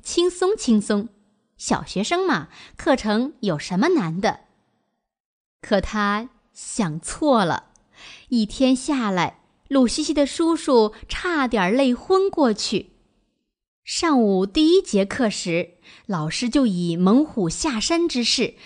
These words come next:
把功课往同学们的大脑里灌输。数量之多，速度之快，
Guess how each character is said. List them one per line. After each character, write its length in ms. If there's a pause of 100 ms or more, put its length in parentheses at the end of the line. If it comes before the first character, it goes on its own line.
(160)
把 160
功 240
课 460
往 160
同 260
学 180
们 140
的 80
大 200
脑 240
里 180
灌 280
输。 340 (420)
数 340
量 180
之 200
多， 240
速 360
度 160
之 140
快， 460